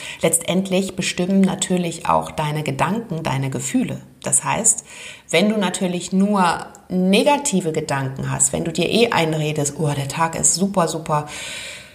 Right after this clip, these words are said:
äh, schwer, äh, gelaufen, beziehungsweise es steht einfach so viel Blödes an und dann war ja noch das, was gestern war“ und so weiter, dann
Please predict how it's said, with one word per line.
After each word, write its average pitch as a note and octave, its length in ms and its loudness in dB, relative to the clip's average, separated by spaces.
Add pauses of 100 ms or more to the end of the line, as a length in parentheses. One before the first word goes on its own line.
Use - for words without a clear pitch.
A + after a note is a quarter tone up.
(280)
äh, E3 300 2 (280)
schwer, F3+ 800 4
äh, - 20 -10
gelaufen, D#3 460 0
beziehungsweise F#3 640 2
es F3+ 80 -4
steht F#3+ 220 -2
einfach F3 260 -6
so G3 100 -6
viel F#3 180 -8
Blödes F#3 680 0
an D#3 240 -2
und D#3 180 -6
dann E3 160 -2
war E3+ 140 6
ja F3 160 2
noch F3+ 160 -2
das, F3 260 -2
was E3+ 240 2
gestern D3+ 480 0
war“ D3 220 -4
und G3+ 120 -4
so F#3 140 -2
weiter, E3 260 -2
dann E3+ 200 -6